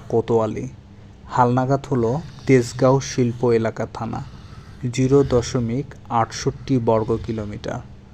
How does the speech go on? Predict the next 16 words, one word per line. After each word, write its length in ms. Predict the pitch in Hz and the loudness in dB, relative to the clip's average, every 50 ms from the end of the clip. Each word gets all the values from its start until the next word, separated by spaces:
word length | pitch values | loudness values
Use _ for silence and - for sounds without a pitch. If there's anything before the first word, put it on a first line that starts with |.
| - 127 117 | -12 -10 -6
ঢাকায় 420 | 110 113 113 - - 120 117 113 | -4 -4 -2 -2 0 0 0 0
অবস্থিত। 520 | 107 107 107 110 - - - - - - - - - - - - - - - - - - - - - - - - - - - - - - - - 135 127 | 0 0 -2 -4 -6 -6 -10 -10 -10 -10 -10 -10 -10 -12 -12 -14 -16 -18 -18 -20 -20 -20 -20 -20 -20 -20 -18 -20 -18 -20 -18 -18 -18 -14 -8 -4 -2 4
বৃহত্তম 500 | 131 131 135 147 143 143 - - 151 147 151 143 135 135 - - | 6 8 8 8 6 4 2 0 2 2 4 2 2 0 0 2
জেলা 320 | 135 123 117 113 110 117 143 160 - - - - - - | 2 2 2 0 0 -2 -4 -6 -8 -12 -18 -18 -12 -6
রাঙ্গামাটি, 720 | 123 110 117 117 113 117 117 117 113 110 101 - - - 139 135 - - - - - - - - - | 0 4 4 4 4 4 2 2 0 0 -2 -4 -8 -10 -10 -12 -14 -18 -20 -20 -20 -20 -18 -12 -8
ছয় 360 | - - - 127 127 131 131 127 | -4 0 4 6 6 6 6 4
হাজার 400 | 139 135 135 - 139 139 139 139 139 - - - | 2 0 0 0 0 2 2 0 -2 -4 -8 -4
একশো 460 | - 123 113 113 - - - - 120 117 131 160 - - - - - - - - - - | 0 0 0 0 -4 -8 -4 -2 -2 -2 -2 -4 -6 -10 -18 -20 -20 -20 -20 -14 -10 -6
ষোলো 340 | - - 135 131 131 131 131 127 | -2 2 4 4 6 6 6 6
বর্গ 280 | 120 120 113 110 110 117 113 113 - | 6 4 2 2 2 0 -2 -2 -2
কিলোমিটার। 560 | 113 110 107 101 - - - - - - 240 220 - - - - - - - - - - - - - - - - - - | -6 -6 -6 -6 -8 -8 -8 -8 -6 -6 -8 -8 -12 -16 -20 -20 -20 -20 -20 -20 -20 -20 -20 -20 -20 -20 -20 -20 -20 -16
ক্ষুদ্রতম 680 | - - - 139 135 127 - 131 135 135 139 - 135 135 139 139 135 123 127 | -8 0 2 2 2 2 2 4 4 4 4 4 2 2 4 2 2 2 2
জেলা 280 | 120 117 113 110 110 127 151 156 - - - - | 2 2 2 2 0 -2 -4 -6 -8 -14 -10 -4
নারায়ণগঞ্জ। 720 | 123 117 113 113 113 113 113 113 113 107 107 107 110 120 - - - - - - - - - - - - - - - - - - | 0 2 2 4 4 2 2 0 -2 -4 -4 -4 -6 -6 -8 -10 -12 -14 -18 -20 -20 -20 -20 -20 -20 -20 -20 -20 -20 -20 -20 -8
হালনাগাদ 540 | - - 127 123 123 127 131 131 139 135 135 - - | -2 2 2 4 4 4 2 2 2 0 0 0 -2
হল 140 | 135 120 | -2 0